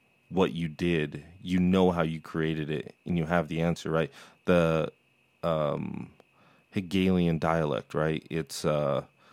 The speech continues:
uh, problem, reaction, solution,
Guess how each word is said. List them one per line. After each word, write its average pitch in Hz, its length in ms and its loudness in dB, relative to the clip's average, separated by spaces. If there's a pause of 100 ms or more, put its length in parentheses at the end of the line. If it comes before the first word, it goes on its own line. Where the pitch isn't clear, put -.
(380)
uh, 76 220 -2
problem, 90 520 2
reaction, 80 400 0
solution, - 600 -6